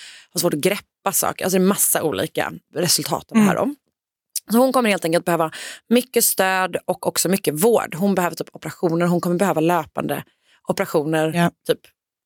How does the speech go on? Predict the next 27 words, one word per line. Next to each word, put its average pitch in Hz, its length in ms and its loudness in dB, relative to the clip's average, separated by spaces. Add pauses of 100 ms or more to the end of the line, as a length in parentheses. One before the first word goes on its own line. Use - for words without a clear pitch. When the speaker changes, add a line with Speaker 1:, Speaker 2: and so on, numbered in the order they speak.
(180)
Speaker 1:
jämt. - 320 -2 (140)
Speaker 2:
Mm. 180 220 4
Speaker 1:
Så. - 200 -2 (800)
Och 262 140 4
nu 302 220 4
säger 220 200 2
då 196 80 2
adoptionsbyrån - 680 0
att - 100 -2
familjen 185 360 2
Barnett, 208 640 -2
de 285 240 2
har 185 140 0
bara 170 240 0
tjugofyra 185 600 2
timmar 175 260 -4
på - 160 -4
sig - 100 0
att - 40 -2
bestämma - 340 -2
om - 80 -2
de - 120 -2
vill 185 80 -4
ha 294 140 4
henne 196 160 0
eller 127 140 -4
inte. - 200 -10